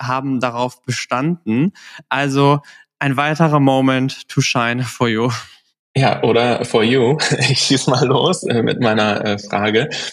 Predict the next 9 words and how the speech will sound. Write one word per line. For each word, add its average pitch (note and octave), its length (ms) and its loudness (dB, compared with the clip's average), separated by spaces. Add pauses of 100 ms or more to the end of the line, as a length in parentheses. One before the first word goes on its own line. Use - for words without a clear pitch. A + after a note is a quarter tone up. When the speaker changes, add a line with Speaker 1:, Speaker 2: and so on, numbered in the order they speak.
(100)
Speaker 2:
Also, A#2 480 2
ähm, A#2 320 0
ich - 180 -2
würde D#3 160 0
gerne C3 220 0
wissen C3+ 240 -2
von A#2+ 220 -4
dir, A#2+ 160 0
Christian, A#2 500 -2